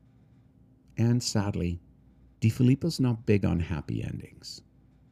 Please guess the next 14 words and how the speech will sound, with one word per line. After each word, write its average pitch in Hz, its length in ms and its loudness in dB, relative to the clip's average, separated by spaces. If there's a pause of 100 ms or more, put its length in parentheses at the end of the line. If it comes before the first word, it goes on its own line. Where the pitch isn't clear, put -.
(340)
Although 90 260 8
he's 123 180 6
comic 135 480 -2
along 104 300 0
the 98 60 2
way, 73 440 0 (600)
he 87 180 -6
doesn't 92 580 0
really 80 400 2
go 78 360 -2
to - 140 -6
the - 100 2
place - 680 -8 (240)
of 69 640 -8